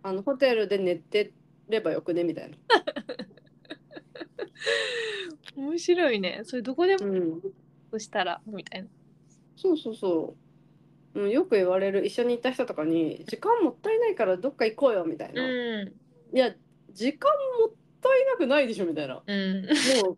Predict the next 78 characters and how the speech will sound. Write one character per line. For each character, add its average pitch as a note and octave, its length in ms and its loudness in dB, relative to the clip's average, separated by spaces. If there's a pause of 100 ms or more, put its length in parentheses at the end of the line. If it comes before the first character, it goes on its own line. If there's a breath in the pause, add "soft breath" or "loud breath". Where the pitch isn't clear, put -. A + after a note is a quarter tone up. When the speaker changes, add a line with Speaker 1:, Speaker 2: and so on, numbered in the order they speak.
Speaker 1:
別 D4+ 180 -4
に D#4+ 100 4
し - 200 -8
た C5+ 140 2
い C5+ 120 4
こ B4 140 -2
と F#4 100 2
す F4 140 0
れ G4 100 0
ば C#4+ 100 4
い D#4+ 120 4
い G4+ 160 4
の A3 100 2
よ、 E3+ 80 -2
Speaker 2:
う E3 40 -6
ん。 - 20 -8
Speaker 1:
別 F#3+ 240 -4
に。 E3 240 -4
旅 A3+ 120 -4
行 F4+ 300 -6
中 E4 720 -6 (160)
寝 B3+ 160 -4
た E4 160 -2
け C4 140 -4
れ G#3 60 -2
ば F3 180 -4 (460)
寝-、 F#3+ 180 -6 (120)
寝 G3+ 140 -10
て B3+ 100 -12
よ A3 120 -4
く A3 100 -10
な A#3 140 -4
い？ A#3+ 40 -4
み F#3+ 80 -8
た - 80 -16
い - 40 -14
な。 - 40 -16
そ G#3 80 -12
の G#3 120 -4
寝 A3 80 -2
た E4+ 140 -4
い E4 80 -2
気 E4 120 -4
持 D4+ 140 -2
ち D4+ 160 -8
を D#4 40 -4
封 D4 220 -6
じ D#4 100 -8
込 D#4+ 140 -6
め B3 140 -2
て E3+ 220 -4
外 B3+ 280 -6
に E3 140 -4
行 D3+ 80 -14
く F#3 80 -8
必 - 200 -16
要 F3 120 -4
あ B3+ 60 0
る？ E3 220 -6
み - 80 -20
た - 100 -20
い - 20 -8
な。 A#3 60 -4
Speaker 2:
う - 20 -2 (220)
ん。 - 120 -12 (720)
Speaker 1:
う - 20 -16
ん。 D#3+ 160 -14 (800)
Speaker 2:
ま A#3 120 -4
あ、 G3+ 60 -4
そ C4+ 200 -2
う。 - 20 -6
Speaker 1:
な A3+ 80 -6
ん - 20 -18
か E3 140 -8 (220)
Speaker 2:
旅 B3 120 0
行 E4+ 600 4
の D#4+ 220 -2
さ、 C4+ 280 4